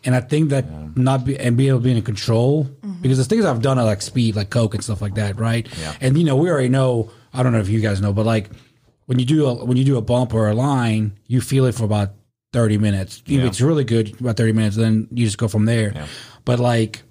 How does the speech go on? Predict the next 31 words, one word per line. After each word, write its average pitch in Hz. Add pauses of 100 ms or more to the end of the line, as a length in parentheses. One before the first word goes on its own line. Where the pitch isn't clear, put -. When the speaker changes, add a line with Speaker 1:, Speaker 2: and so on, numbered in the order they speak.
(1300)
Speaker 1:
this, 156
they 139
say 131
it's, 117
like, -
a -
few 131
hours. 113 (2000)
Speaker 2:
Yeah, 107
I 107
mean, 107
I, 104
that's 107
why, 131
like, 98
weed, 104
I 82
don't 90
enjoy 82
weed 78
at 71
all. -
Like, -
Speaker 1:
Because 160
I 104
s- 139 (260)
Speaker 2:
weed, - (260)
yeah. 76 (840)
Weed 101
makes 104
me 95